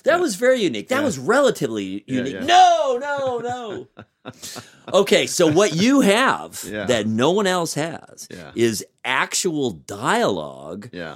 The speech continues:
Speaker 1: from the radio. So tell us how all this came about and how it ended up in a book.
Speaker 2: I did a book with, uh, Grand Company in Cleveland called The Top Twenty Moments in Cleveland Sports.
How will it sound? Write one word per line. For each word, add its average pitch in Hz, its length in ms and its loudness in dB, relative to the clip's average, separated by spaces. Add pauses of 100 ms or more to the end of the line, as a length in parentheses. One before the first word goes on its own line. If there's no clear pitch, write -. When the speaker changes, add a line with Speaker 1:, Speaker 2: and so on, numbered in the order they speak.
Speaker 1:
from 165 500 2
the 160 120 4
radio. 131 720 2
So 123 160 -4
tell 214 260 0
us 214 120 0
how 147 120 0
all 160 240 4
this 208 140 0
came 170 200 -4
about 151 400 0
and 107 120 -10
how 139 200 -2
it 127 140 -4
ended 143 280 -2
up 120 180 -2
in 165 100 -2
a 180 80 6
book. 262 460 0 (840)
Speaker 2:
I 147 680 6
did 185 160 2
a 208 40 -2
book 170 340 4
with, 139 280 4
uh, 123 200 6
Grand 131 340 4
Company 135 320 2
in 131 80 2
Cleveland 107 480 2
called 110 280 4
The 104 80 0
Top 123 300 0
Twenty 123 220 2
Moments 117 360 2
in 98 40 -4
Cleveland 101 380 -2
Sports. - 640 -8